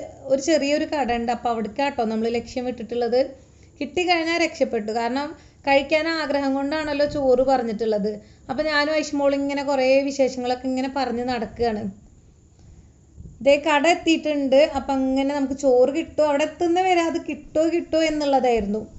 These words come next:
അവിടെ കയറി നോക്കുമ്പോൾ ചോറും മീൻ കറിയും മീൻ വറുത്തതും എല്ലാം ഉണ്ടായിരുന്നു കേട്ടോ. അത്യാവശ്യം കുഴപ്പമില്ലാത്ത വൃത്തിയൊക്കെ ഉള്ളൊരു കട. ഒരുപാട് പലഹാരങ്ങളൊന്നും വേസ്റ്റ് ആയിട്ട് എലി കയറാനായിട്ട് ഒന്നും ഇരിക്കുന്നില്ല. എല്ലാം ദേ ഭയങ്കര നീറ്റിൽ എല്ലാം കഴിഞ്ഞിട്ടുണ്ട് കേട്ടോ ആ ഒരു അലമാരയിൽ.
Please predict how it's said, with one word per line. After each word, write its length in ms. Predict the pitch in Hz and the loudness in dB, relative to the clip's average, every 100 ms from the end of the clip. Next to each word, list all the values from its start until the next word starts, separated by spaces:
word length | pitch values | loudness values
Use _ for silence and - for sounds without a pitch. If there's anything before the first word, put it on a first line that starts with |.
| - - - - - | -18 -20 -20 -14 -4
അവിടെ 220 | 269 359 | 0 0
കയറി 300 | 381 359 349 | 2 2 4
നോക്കുമ്പോൾ 400 | 339 330 311 311 | 0 -2 -2 -2
ചോറും 440 | 302 269 262 294 277 | 4 6 6 4 2
മീൻ 180 | 262 254 | 2 4
കറിയും 300 | 277 269 254 | 4 4 0
മീൻ 160 | 247 254 | -2 0
വറുത്തതും 460 | 262 - 247 247 226 | -2 -2 -2 -2 -2
എല്ലാം 320 | 233 247 302 320 | -2 0 0 0
ഉണ്ടായിരുന്നു 360 | 262 220 214 | 0 0 -2
കേട്ടോ. 220 | 208 214 208 202 - - 302 | -4 -4 -4 -6 -12 -10 -8
അത്യാവശ്യം 420 | 294 349 359 370 | -4 -2 -2 2
കുഴപ്പമില്ലാത്ത 600 | 359 330 320 302 294 302 | 2 4 2 2 0 0
വൃത്തിയൊക്കെ 440 | 285 269 269 269 | -4 -4 -6 -2
ഉള്ളൊരു 240 | 247 240 226 | 0 0 0
കട. 220 | 233 202 185 - - _ _ _ _ _ _ _ _ _ _ _ _ - | -2 -4 -8 -16 -20 _ _ _ _ _ _ _ _ _ _ _ _ 0
ഒരുപാട് 440 | 294 302 320 320 | 0 2 0 0
പലഹാരങ്ങളൊന്നും 840 | 330 320 302 302 285 294 294 285 285 | -2 -2 -2 0 0 0 0 0 0
വേസ്റ്റ് 360 | 285 269 269 294 | 2 2 2 2
ആയിട്ട് 240 | 269 269 247 | 2 0 -2
എലി 220 | 262 269 | 0 0
കയറാനായിട്ട് 600 | 269 269 254 247 247 247 | 2 2 2 0 -2 0
ഒന്നും 260 | 240 233 277 | 0 0 -2
ഇരിക്കുന്നില്ല. 480 | 269 - 220 220 220 | -2 -2 -2 -2 -2
എല്ലാം 280 | 226 233 254 | 0 0 0
ദേ 100 | 262 240 | 0 0
ഭയങ്കര 380 | 233 233 240 247 | -2 -2 -2 -2
നീറ്റിൽ 360 | 240 226 240 | -2 -4 -2
എല്ലാം 260 | 233 233 262 | -2 0 -2
കഴിഞ്ഞിട്ടുണ്ട് 680 | 285 262 233 226 226 262 220 | 2 2 2 0 -2 -2 -2
കേട്ടോ 160 | 214 | -4
ആ 120 | 226 233 | -4 0
ഒരു 140 | 240 | 0
അലമാരയിൽ. 560 | 226 226 220 220 220 | 0 -2 -2 -2 0